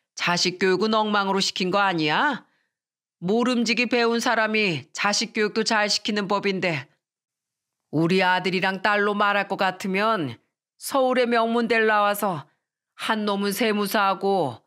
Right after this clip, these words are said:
한 놈은 대기업에 다녀. 이게 다 내가 교육의 중요성을 잘 아니까 자식 교육에 힘쓴 덕분인 게지.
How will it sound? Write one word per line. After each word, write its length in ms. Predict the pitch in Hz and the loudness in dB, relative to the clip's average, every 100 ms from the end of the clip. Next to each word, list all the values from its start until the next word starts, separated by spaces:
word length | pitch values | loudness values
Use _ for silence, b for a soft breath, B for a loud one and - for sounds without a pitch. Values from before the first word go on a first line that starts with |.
| _ | _
한 280 | - 277 254 | -6 -2 0
놈은 260 | 240 226 220 | 0 0 -2
대기업에 540 | 233 240 226 214 220 | 0 0 0 0 0
다녀. 500 | 214 214 208 147 - _ _ _ _ _ _ _ _ | 0 0 0 -2 -4 _ _ _ _ _ _ _ _
이게 400 | 147 170 185 185 | 0 0 2 0
다 500 | 185 180 190 160 117 b b b - | 2 2 2 0 -4 b b b -6
내가 400 | 165 214 233 233 | -2 0 0 -2
교육의 400 | 247 247 247 240 | -2 0 0 -2
중요성을 580 | 247 233 233 233 220 226 | 0 0 0 0 0 0
잘 240 | 233 220 | 2 2
아니까 640 | 214 214 208 202 196 131 - _ _ - | 2 2 -2 -2 -4 -4 -12 _ _ -10
자식 440 | - 240 240 269 | -2 0 0 -2
교육에 280 | 262 247 240 | 0 0 0
힘쓴 400 | 240 285 233 254 | 0 0 0 0
덕분인 480 | 247 233 240 226 220 | 0 0 0 0 0
게지. 420 | 220 180 151 127 | 0 -2 -4 -4